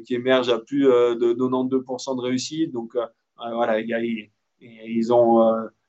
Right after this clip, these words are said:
ils ont pas mal de choses en place et, euh, qui fonctionnent bien pour eux cette année, hein. Ça, c'est, euh, à, à voir s'ils arrivent à,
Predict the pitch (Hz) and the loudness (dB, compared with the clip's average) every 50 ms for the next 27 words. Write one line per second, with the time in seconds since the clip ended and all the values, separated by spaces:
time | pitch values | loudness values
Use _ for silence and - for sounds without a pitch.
0 | _ _ _ _ - 120 117 117 113 113 120 120 127 123 123 123 123 123 120 - | _ _ _ _ -20 -8 -4 -4 2 4 4 6 6 4 4 4 2 2 2 2
1 | 135 123 120 123 120 117 117 131 135 139 151 139 - - 123 117 120 117 117 117 | 2 2 2 2 -2 0 2 4 4 4 4 2 -2 -6 -8 -8 -8 -10 -10 -10
2 | 117 113 - - 131 123 _ 135 123 120 - 131 127 120 117 127 127 127 123 120 | -10 -12 -14 -18 -20 -14 _ -10 -10 -8 -6 -6 -6 -6 -4 -6 -6 -6 -6 -4
3 | 120 151 185 165 143 131 - 139 139 160 170 143 117 113 - - 127 127 - 123 | 0 0 2 0 0 -4 -6 -8 -6 -6 -6 -8 -8 -8 -8 -10 -10 -10 -10 -10
4 | 120 110 - - _ _ _ _ _ - 123 117 - - _ _ 127 117 135 135 | -12 -12 -12 -14 _ _ _ _ _ -10 -10 -10 -10 -12 _ _ -4 -4 -2 2
5 | 139 110 - - _ 131 135 127 123 147 170 - - - - 175 143 139 147 147 | 2 0 0 0 _ 2 2 2 4 6 4 4 4 0 -8 -8 -2 0 0 0
6 | 156 143 139 131 127 123 120 | 2 2 0 0 0 -2 -6